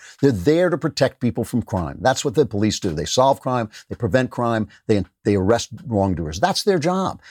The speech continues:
Their job is not to s-, solve everything that the rest of us screw up. And it's just ridiculous. They're the guys on the ground. So Wallace is unprepared in this, uh, you know, and he catches Trump out because Trump doesn't have that piece of information in his head.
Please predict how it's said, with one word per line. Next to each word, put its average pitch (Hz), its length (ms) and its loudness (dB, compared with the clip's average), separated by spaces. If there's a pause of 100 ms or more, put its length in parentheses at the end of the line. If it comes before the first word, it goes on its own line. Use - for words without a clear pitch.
(100)
Their 143 100 4
job 214 300 0
is 175 80 0
not 160 220 0
to 120 60 2
s-, 92 220 -2 (500)
solve 127 460 2
everything 113 380 2
that 110 120 0
the 95 60 -2
rest 113 300 0
of 95 80 -4
us 92 100 0
screw 113 380 0
up. 127 180 2
And 110 80 -4
it's 117 140 -6
just - 180 -4
ridiculous. 143 580 0
They're 127 100 2
the 131 100 0
guys 117 260 0
on 104 80 0
the 104 80 0
ground. 110 300 0 (200)
So 208 240 2 (140)
Wallace 220 500 2
is 160 100 0
unprepared 107 540 2
in 85 100 -2
this, 90 240 -2
uh, 110 220 -2
you 117 160 0
know, 120 200 2 (200)
and 135 100 6
he 127 140 0
catches 190 420 0
Trump 143 320 0
out 117 240 4
because 113 260 -4
Trump 139 300 -2
doesn't 120 220 2
have 113 340 -2 (220)
that 123 300 2
piece 127 200 0
of 110 100 0
information 113 580 2
in 101 100 2
his 98 180 0
head. 127 340 2